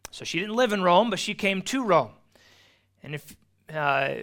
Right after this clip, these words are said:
if you're thinking about a commendation or a reference, you know, if you're going to get a job, one of the best things you can do is to get a letter of reference from someone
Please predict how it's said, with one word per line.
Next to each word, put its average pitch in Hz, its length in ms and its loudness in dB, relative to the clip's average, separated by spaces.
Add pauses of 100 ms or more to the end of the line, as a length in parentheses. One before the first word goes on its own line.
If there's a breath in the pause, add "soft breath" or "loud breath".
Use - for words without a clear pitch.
(180)
if - 100 -18
you're 160 80 -8
thinking 185 200 -4
about 175 160 4
a 156 40 -2
commendation 196 760 2
or 143 100 -4
a 131 60 -6
reference, 214 460 -2
you 165 60 -6
know, 170 60 -4
if 156 100 -8
you're 160 80 -4
going 175 220 0
to 170 60 -6
get 175 120 0
a 165 80 -4
job, 160 400 4
one 160 80 -4
of 151 60 -6
the 147 40 -4
best 156 280 -2
things 180 180 -4
you 160 100 -2
can 160 200 -10
do 190 260 0
is 156 200 -4
to 156 100 -10
get 170 160 -2
a 156 40 0
letter 196 300 4
of 180 160 2
reference 190 460 2
from 147 180 -10
someone 151 440 0